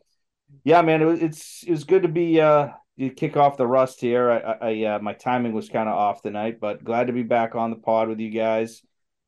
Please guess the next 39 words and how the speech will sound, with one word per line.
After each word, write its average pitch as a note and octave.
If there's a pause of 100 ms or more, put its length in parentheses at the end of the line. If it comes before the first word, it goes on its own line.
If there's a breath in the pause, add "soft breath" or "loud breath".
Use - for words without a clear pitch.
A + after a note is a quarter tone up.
Um, G#2 (260)
can't C3
wait C3
to, B2+
uh, A2 (180)
get A#2+
the A#2
playoff B2+
matchups B2
officially A#2+
cemented A#2 (440)
so B2
we A#2
could, A2
uh, G#2
you A#2+
know, G#2
talk, A2+ (100)
do A#2+
a -
little, A2+ (220)
uh, A2
playoff A#2
preview B2+
and, G#2
uh, G#2 (720)
just, -
um, C3+
you B2+
know, C#3
this C3+
is -
the C#3
best D3+
time D3+
of C#3
year, E3
man. A#2+
Golf. C3+